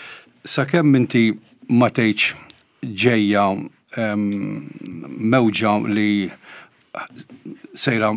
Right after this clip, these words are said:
titfnek jew, jew tarqek, em, u tkun taf li ġejja pitada,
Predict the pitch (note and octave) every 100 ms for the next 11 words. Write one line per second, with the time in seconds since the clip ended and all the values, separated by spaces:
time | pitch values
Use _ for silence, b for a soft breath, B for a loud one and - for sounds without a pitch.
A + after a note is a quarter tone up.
0 | - - - - C3+ - D#2+ - A#2+ A2
1 | A#2 G2 B2 F#2 - A2+ - - B B
2 | B B B - - - A2+ A2 G#2+ G#2+
3 | A2 B B - _ _ _ _ D3 C3
4 | - B2 C3+ A#2 A#2 A2+ A2+ F#2 - G#2+
5 | G#2 D#2+ E2+